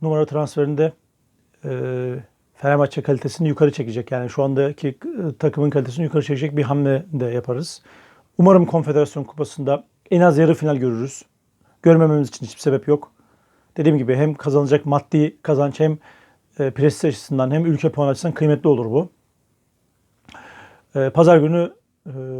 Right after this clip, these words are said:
Ankara Gücü'yle zor bir deplasman. Sağ zeminin de problemli. Problemli de bir hakem var. Umarım o maçı da, e, kazanır. Resmi maçlarda dokuzda dokuz yaparız. Milli maç öne-, ö-, ö-, öncesi,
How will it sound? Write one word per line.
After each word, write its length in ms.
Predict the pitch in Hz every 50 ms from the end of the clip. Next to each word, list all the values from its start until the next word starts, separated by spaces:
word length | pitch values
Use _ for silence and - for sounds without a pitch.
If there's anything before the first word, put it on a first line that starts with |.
| 127
Ankara 300 | - 165 165 143 151 151
Gücü'yle 280 | 143 135 127 120 127 143
zor 200 | 151 170 165 156
bir 60 | 147
deplasman. 520 | 139 135 - 143 - - - 156 175 160 147 _ _ _ _ _ _ _ 156
Sağ 260 | - - 165 165 165
zeminin 340 | 151 156 160 160 160 151 143
de 60 | 135
problemli. 580 | - 143 131 123 113 127 123 123 135 165 185 - _ _ _ _ _ _ _ -
Problemli 420 | - - 185 165 165 175 165 165 147
de 80 | 151
bir 60 | 139
hakem 380 | 143 135 135 123 - 139 127 135
var. 200 | 170 196 - _ _ _ _ _ -
Umarım 320 | 196 180 180 175 185 185 185
o 80 | 185
maçı 240 | 180 175 - 170 147
da, 200 | 147 135 - - _ _ _ _ _ _ - - _ _ _ _ _ _ - 156
e, 180 | 143 135 135 131
kazanır. 600 | - 156 139 139 143 165 196 175 - - - -
Resmi 300 | 160 160 170 - - 175
maçlarda 380 | 165 160 151 - 156 147 143 131
dokuzda 480 | 151 147 - 156 143 151 160 170 - 151
dokuz 220 | 151 - 170 160
yaparız. 420 | 175 170 - 170 165 170 - - -
Milli 280 | 160 156 160 165 170
maç 200 | 165 165 160 -
öne-, 200 | 156 147 143 143
ö-, 260 | - - 226 165 156 -
ö-, 200 | - 180 151 147 -
öncesi, 500 | - 151 143 131 135 135 - 196 214 220